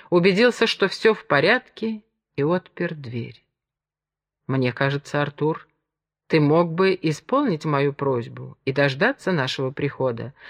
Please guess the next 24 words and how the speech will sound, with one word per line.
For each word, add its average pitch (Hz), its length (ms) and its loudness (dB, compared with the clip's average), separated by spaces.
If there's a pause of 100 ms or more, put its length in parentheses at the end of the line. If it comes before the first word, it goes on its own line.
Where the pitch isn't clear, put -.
сказала 143 540 2
взбешенная 135 840 0
Джули, 220 400 0
влетая 147 500 0
в - 100 -16
комнату. 120 680 -4 (460)
«По-твоему, 165 680 4
так 180 300 2
и 196 40 4
следует, 196 600 2
чтобы 165 320 2
мы 170 160 2
полчаса 165 600 2
стояли 147 520 4
за 156 200 0
дверью?» 139 560 -2 (840)
«Четыре 175 500 -2
минуты, 170 460 -2
моя 127 280 -2
дорогая», 131 680 -4 (400)
кротко 151 420 2
поправил 143 560 2
жену 139 340 -2
Джеймс, 185 540 -2